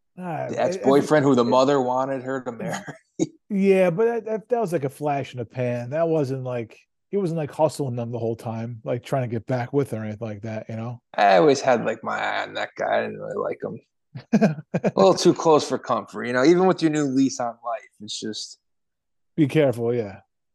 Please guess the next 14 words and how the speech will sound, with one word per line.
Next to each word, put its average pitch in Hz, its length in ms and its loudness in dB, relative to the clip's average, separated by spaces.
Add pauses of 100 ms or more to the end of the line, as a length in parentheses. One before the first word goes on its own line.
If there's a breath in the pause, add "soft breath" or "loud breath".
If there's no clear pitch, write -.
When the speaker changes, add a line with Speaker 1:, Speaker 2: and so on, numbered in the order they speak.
(140)
Speaker 2:
And 202 200 6
he, 185 160 6
and 185 100 4
he 175 80 6
referenced 156 500 2
how 139 200 4
he, 135 80 -2
like, 123 260 -8
he 131 160 -6
wa-, 123 200 0
he, 123 300 2
uh, 113 100 -2
you 117 120 -6
know, 110 360 -8